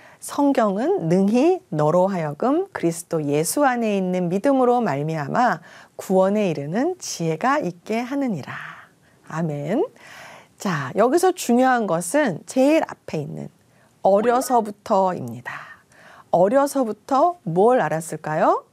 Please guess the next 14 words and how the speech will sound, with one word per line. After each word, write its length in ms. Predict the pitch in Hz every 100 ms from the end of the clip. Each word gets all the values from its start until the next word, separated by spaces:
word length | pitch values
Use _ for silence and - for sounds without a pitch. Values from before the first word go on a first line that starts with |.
| _ _ - -
네, 140 | 143
어려서부터 960 | 131 156 226 233 208 180 - 254 302 320
구구단, 680 | - 180 185 160 156 131 165 - -
어려서부터 1000 | - 170 202 202 190 - - 240 269 294 302 _
수학 320 | - - 302
공식이 720 | - 180 165 - 156 143 180 196
아니라 680 | - 165 190 135 151 160 - - - -
어려서부터 1000 | 156 180 208 208 175 - - 240 302 359 _ _ _ _ _
성경을 880 | - - 349 370 349 247 208 240 339 330 _ _
알았어요. 480 | 175 160 170 - - - - - _ _ _ _ _ _ _ _ -
어릴 460 | 190 233 269 285
나이에 680 | 220 160 170 170 233 185 101 - _ _ _
성경을 540 | - - 330 330 311 240
알았다. 480 | 147 151 - 156